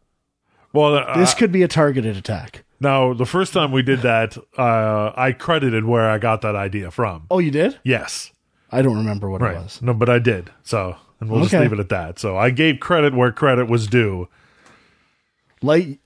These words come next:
Speaker 2: likely, unlikely, someone else had to come up with?
Speaker 1: Yes.
Speaker 2: Oh.
Speaker 1: Yes. But it was all around, uh, mixed martial arts.
Speaker 2: Okay.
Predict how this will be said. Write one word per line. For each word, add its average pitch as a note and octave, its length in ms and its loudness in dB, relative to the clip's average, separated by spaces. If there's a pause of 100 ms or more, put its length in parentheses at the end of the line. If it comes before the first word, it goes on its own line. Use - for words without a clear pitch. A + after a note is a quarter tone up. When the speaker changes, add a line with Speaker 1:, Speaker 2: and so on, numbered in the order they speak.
Speaker 2:
likely, D#3+ 420 2
unlikely, D3+ 480 0
someone C#3+ 400 0
else C3 220 -2
had D#3+ 60 0
to D3 60 -4
come C3+ 140 -2
up A#2+ 180 -2
with? B3+ 220 -2 (320)
Speaker 1:
Yes. - 460 -2 (360)
Speaker 2:
Oh. C#3 260 0 (340)
Speaker 1:
Yes. F2+ 360 -8 (300)
But C3+ 140 0
it C3 40 2
was B2+ 140 0
all C3 320 0
around, A2+ 560 -2 (720)
uh, G2 400 -2 (200)
mixed C3 280 0
martial G2+ 340 0
arts. E2+ 400 -6 (200)
Speaker 2:
Okay. C#3 360 2